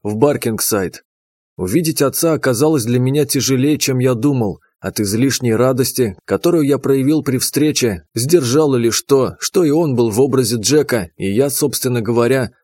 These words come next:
совсем не выглядел Алексеем. Я пытался представить наши объятия со стороны и внутренне содрогался от отчаяния и смеха,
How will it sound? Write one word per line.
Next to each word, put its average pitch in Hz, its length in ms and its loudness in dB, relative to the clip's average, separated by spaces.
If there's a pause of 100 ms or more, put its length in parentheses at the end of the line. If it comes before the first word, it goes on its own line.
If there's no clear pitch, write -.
совсем 160 540 0
не 127 80 2
выглядел 120 480 0
Алексеем. 120 640 -2 (320)
Я 175 160 2
пытался 156 480 0
представить 139 640 -2
наши 131 260 -2
объятия 131 480 0
со 131 140 -4
стороны 135 640 -2 (200)
и 101 140 -2
внутренне 131 560 0
содрогался 113 720 0
от 139 140 -2
отчаяния 135 580 0
и 123 60 -2
смеха, 131 580 -2